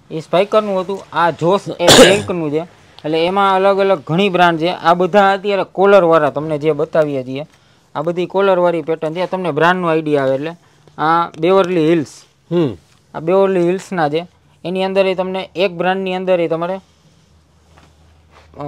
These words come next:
Speaker 1: મલ્ટિપલ કલેક્શન તમને મળી જાય. આ આઇઝોડનું છે. આઇઝોડનું ઘણી બધા લોકો આઇઝોડના શોખીન હોય છે, યુ એસ પોલોના હોય છે, ટોમી હિલફિગરના હોય છે. એ બધી
Speaker 2: આ
Speaker 1: બ્રાન્ડ
Speaker 2: રેર રેબિટનું છે.
Speaker 1: રેર રેબિટનું.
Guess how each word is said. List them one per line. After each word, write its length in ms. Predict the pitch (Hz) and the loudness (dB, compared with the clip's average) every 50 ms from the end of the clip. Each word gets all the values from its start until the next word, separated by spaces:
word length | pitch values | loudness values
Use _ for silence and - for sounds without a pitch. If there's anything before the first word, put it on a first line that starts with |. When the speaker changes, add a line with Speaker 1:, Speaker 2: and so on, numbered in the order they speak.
| 139 135 135 131 131 127 123 | -8 -8 -6 -6 -6 -6 -6
Speaker 1:
મલ્ટિપલ 500 | 127 139 160 190 196 190 202 180 196 180 | -4 -2 -2 -2 -2 -4 -2 -2 -2 -2
કલેક્શન 460 | 156 - 185 185 180 - - 185 165 | 0 0 0 -2 -2 -2 -4 -10 -8
તમને 300 | 147 151 151 160 175 190 180 - - - - - - 135 | -8 -8 -8 -8 -8 -10 -12 -14 -18 -20 -20 -18 -10 -4
મળી 280 | 143 170 190 180 170 | -2 0 2 2 2
જાય. 180 | 151 143 131 131 - - - - - - | 0 -2 -4 -6 -10 -20 -20 -16 -4 0
આ 240 | 160 175 165 143 170 | 0 2 2 4 4
આઇઝોડનું 580 | 196 214 170 175 220 196 175 165 170 156 151 | 4 4 6 6 6 4 4 2 -4 -4 -2
છે. 100 | 143 156 160 175 _ _ _ _ _ _ - | -2 -4 -4 -6 _ _ _ _ _ _ -4
આઇઝોડનું 420 | 143 170 190 190 202 190 196 175 | -2 -2 0 0 0 0 0 0
ઘણી 200 | 135 165 185 202 | 0 0 0 0
બધા 520 | 196 190 196 190 196 190 190 185 185 180 175 | 2 0 2 4 6 6 6 4 4 2 2
લોકો 320 | 165 170 180 175 190 185 | 2 0 -2 0 0 0
આઇઝોડના 500 | 175 170 175 170 165 180 180 175 175 156 | 2 2 0 0 -2 -2 -2 -2 -2 -4
શોખીન 420 | - - 170 175 175 - 175 160 160 | -4 -2 -4 -4 -4 -4 -6 -4 -4
હોય 100 | 156 156 | -6 -4
છે, 120 | 156 151 | -4 -4
યુ 280 | 139 135 151 170 185 190 | -4 -4 -4 -2 -2 -2
એસ 60 | 175 - - | -2 -4 -6
પોલોના 360 | 175 180 180 180 175 170 165 | -4 -2 0 0 0 0 0
હોય 180 | 156 156 160 156 | 0 0 0 0
છે, 120 | 151 147 | -2 -4
ટોમી 340 | 131 - 151 160 180 185 175 | -4 -2 -2 -2 0 -2 -2
હિલફિગરના 600 | 165 170 175 160 180 185 175 180 180 160 170 160 | -4 -4 -4 -6 -8 -6 -2 -2 -2 -2 -2 -2
હોય 200 | 151 156 160 156 | -2 -2 -2 -2
છે. 140 | 147 143 135 - - - _ - - _ - | -4 -8 -10 -12 -20 -20 _ -20 -14 _ -2
એ 120 | 175 185 | -2 0
બધી 340 | 175 165 175 160 170 208 202 | 0 -2 -2 -2 -2 -2 -2
Speaker 2:
આ 20 | |
Speaker 1:
બ્રાન્ડ 260 | 175 175 180 160 143 | 0 2 2 4 6
Speaker 2:
રેર 300 | 156 175 185 185 185 180 | 8 8 8 8 8 6
રેબિટનું 640 | 160 165 160 160 151 143 131 117 120 120 117 113 101 | 6 4 2 2 0 -2 -4 -6 -8 -10 -10 -10 -12
છે. 120 | 104 113 107 - _ _ _ _ _ _ _ _ _ _ - | -12 -16 -18 -20 _ _ _ _ _ _ _ _ _ _ -4
Speaker 1:
રેર 260 | 135 160 190 196 175 | 2 4 4 4 4
રેબિટનું. 520 | 170 170 160 156 147 135 - 117 104 98 | 2 0 -2 -2 -6 -12 -14 -20 -20 -20